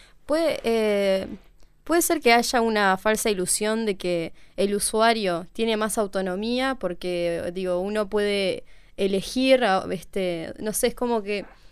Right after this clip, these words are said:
quizás con los medios tradicionales o estos mercados, antes las disqueras o, este, había como, como esto de que dependías más de ellos. Y ahora, eh, también, pero yo qué sé, eh, todo este tema de,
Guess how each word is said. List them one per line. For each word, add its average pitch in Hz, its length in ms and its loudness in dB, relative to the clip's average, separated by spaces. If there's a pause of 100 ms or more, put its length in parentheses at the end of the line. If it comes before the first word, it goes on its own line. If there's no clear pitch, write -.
(440)
quizás 226 240 -2
con 247 140 4
los 220 100 2
medios 240 240 2
tradicionales 226 880 4
o 190 120 4
estos 202 220 -2
mercados, 214 760 4
antes 202 260 -4
las 185 120 -6
disqueras 214 840 2
o, 175 240 -4 (420)
este, 180 840 0 (300)
había 220 280 4
como, 226 640 4
como 233 180 2
esto 247 180 2
de 254 120 6
que 233 80 4
dependías 214 440 4
más 254 140 2
de 226 160 6
ellos. 185 540 0
Y 202 120 -4
ahora, 240 600 4 (280)
eh, 196 840 2 (160)
también, 233 600 2
pero 202 460 6
yo 233 200 -4
qué 220 80 -6
sé, 185 460 -4
eh, - 220 -12
todo 247 120 4
este 233 200 2
tema 247 320 2
de, 185 240 0